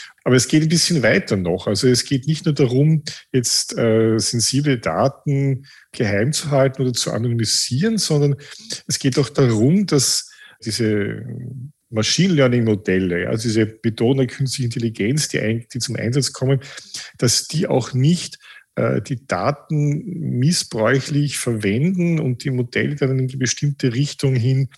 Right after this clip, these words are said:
verzerrt sind. Also zum Beispiel, äh, Männer oder Frauen bevorzugen oder Ähnliches oder, oder Leute mit, äh, aus unterschiedlichen Ethnien. Also es, es zeigt sich, dass das sogar passieren kann ohne, ohne Absicht, ja. Also es passiert in vielen Umständen tatsächlich,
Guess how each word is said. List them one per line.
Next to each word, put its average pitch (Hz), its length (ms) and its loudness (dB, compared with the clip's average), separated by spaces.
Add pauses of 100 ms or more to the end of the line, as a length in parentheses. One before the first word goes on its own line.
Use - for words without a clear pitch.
(120)
verzerrt 120 640 0
sind. 101 300 -2
Also 104 140 0
zum 117 180 -2
Beispiel, 110 520 0 (360)
äh, 107 160 0
Männer 110 440 0
oder 117 140 2
Frauen 113 380 0
bevorzugen 120 1120 2
oder 101 200 2
Ähnliches 107 680 -2
oder, 101 260 2
oder 98 160 -2
Leute 101 360 -2
mit, 104 180 -4 (480)
äh, 202 120 -6
aus 139 180 -6
unterschiedlichen 117 560 -4
Ethnien. 101 480 -2
Also 107 240 0 (420)
es, - 200 -6
es - 140 -4
zeigt 117 280 2
sich, 143 120 0
dass 127 180 2
das - 340 -2
sogar 120 380 0
passieren 151 720 2
kann 139 540 0
ohne, 160 300 2
ohne 156 240 2
Absicht, - 540 -2
ja. 135 160 0
Also 110 240 2
es 104 140 0
passiert 139 440 0
in 143 80 -8
vielen 135 340 0
Umständen 127 480 0
tatsächlich, 120 480 0